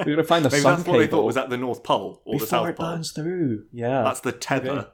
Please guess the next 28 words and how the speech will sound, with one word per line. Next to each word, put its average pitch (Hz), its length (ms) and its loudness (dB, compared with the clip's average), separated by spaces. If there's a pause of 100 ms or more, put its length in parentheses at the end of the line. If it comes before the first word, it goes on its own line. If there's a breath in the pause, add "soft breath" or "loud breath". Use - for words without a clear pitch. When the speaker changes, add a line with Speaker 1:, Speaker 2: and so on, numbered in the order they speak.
(140)
Speaker 2:
that - 180 -6
keeps 123 320 -8
the 110 80 -12
sun 110 240 -6
in 98 120 -10
place. - 500 -6 (420)
Speaker 1:
Mm-hmm. 127 340 -8 (120)
Skyhooks. 120 640 -6 (500)
Speaker 2:
<laughs> - 640 -4
Yeah. 170 220 -4 (840 loud breath)
But 170 140 0
yeah, 175 220 -4
I, 151 180 -2 (760 loud breath)
if, 190 300 -6 (220)
if 180 180 2
it 180 240 -2 (220)
was 147 300 -2
small, 120 720 -2
because 107 320 -6
we're 110 180 0
abiding 104 400 -4
gr-, 110 120 -10
by 101 200 -6
gravity, 101 300 -6
it 104 40 -6
was, 104 120 -10
like, 101 140 -10
moon-sized, 110 840 -8